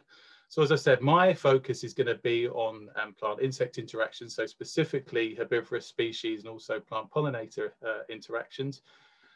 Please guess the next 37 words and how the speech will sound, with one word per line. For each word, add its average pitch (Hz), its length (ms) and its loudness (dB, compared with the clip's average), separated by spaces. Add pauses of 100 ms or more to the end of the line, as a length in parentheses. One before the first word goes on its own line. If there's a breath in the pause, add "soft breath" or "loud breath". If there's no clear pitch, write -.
(240 soft breath)
But - 140 8
the 143 80 6
beyond 180 500 6
part 120 340 2
is 120 120 -6
how 135 280 4
these 127 280 0
then 123 240 2
have 113 180 -2
knock-on 113 340 -8
effects 117 360 -4
in 110 40 -14
other 113 140 -8
parts 113 300 -2
of - 80 -20
the 123 80 -10
system. - 520 0
And 135 140 0
this 151 140 -2
is 139 100 0
where 131 240 6
all 160 240 4
of 135 80 4
these 135 240 2
projects 131 420 -2
linking 123 320 -6
together 135 320 4
is 110 120 0
absolutely 127 320 -6
fantastic 120 680 -6
within 110 240 -10
the 110 60 -14
face 117 260 -4
facility, - 580 -2
because - 320 -4
we've 123 260 -6
got 123 280 4